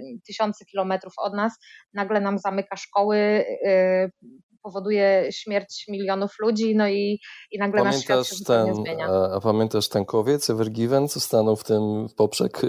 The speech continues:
Speaker 2: kanału
Speaker 1: Tak.
Speaker 2: Sueskiego?
Speaker 1: Tak,
Speaker 2: <laughs>
Speaker 1: o, dokładnie.
Speaker 2: Handel światowy zatrzymał jeden,
Speaker 1: Tak.
Speaker 2: jeden statek
Speaker 1: Tak,
Speaker 2: praktycznie.
Speaker 1: tak, dokładnie tak. I jakby
Speaker 2: Czarny
Speaker 1: dokładnie
Speaker 2: łabędź.
Speaker 1: tak. I,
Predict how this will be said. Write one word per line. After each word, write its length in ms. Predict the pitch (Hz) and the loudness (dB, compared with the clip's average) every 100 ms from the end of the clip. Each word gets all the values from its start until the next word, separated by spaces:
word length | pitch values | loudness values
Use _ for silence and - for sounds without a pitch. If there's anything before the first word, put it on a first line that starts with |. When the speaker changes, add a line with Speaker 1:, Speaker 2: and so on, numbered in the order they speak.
| - | -2
Speaker 2:
kanału 240 | 107 107 | 0 0
Speaker 1:
Tak. 100 | 113 | 0
Speaker 2:
Sueskiego? 840 | - 113 - - 127 127 123 - - _ - | 0 -4 -6 -4 -4 0 -2 -4 -10 _ -2
Speaker 1:
Tak, 160 | 240 - | -2 -2
Speaker 2:
<laughs> 280 | - - | -6 -4
Speaker 1:
o, 180 | - 254 | 2 4
dokładnie. 260 | 240 294 196 | 4 2 0
Speaker 2:
Handel 280 | 139 139 135 | 2 2 2
światowy 540 | - 139 - 120 117 | 0 -2 2 2 2
zatrzymał 520 | 113 110 - 123 113 | 2 2 2 2 4
jeden, 300 | 117 120 120 | 4 2 0
Speaker 1:
Tak. 200 | 123 220 214 - | -2 -2 -4 -6
Speaker 2:
jeden 420 | 120 120 123 127 - | -2 0 0 -2 -8
statek 600 | - 120 - 104 - - 180 | -2 -2 0 -4 -6 -4 -2
Speaker 1:
Tak, 100 | 101 | 2
Speaker 2:
praktycznie. 480 | 427 - - - | 2 2 0 0
Speaker 1:
tak, 160 | 403 320 | 0 2
dokładnie 400 | 302 320 349 349 | 2 2 2 2
tak. 220 | 302 262 | 2 0
I 40 | - | 2
jakby 320 | 285 285 311 - | 0 2 2 4
Speaker 2:
Czarny 180 | 285 415 | 2 4
Speaker 1:
dokładnie 220 | - - | 2 2
Speaker 2:
łabędź. 220 | - 240 247 | 2 -2 -2
Speaker 1:
tak. 80 | |
I, 120 | 262 | -10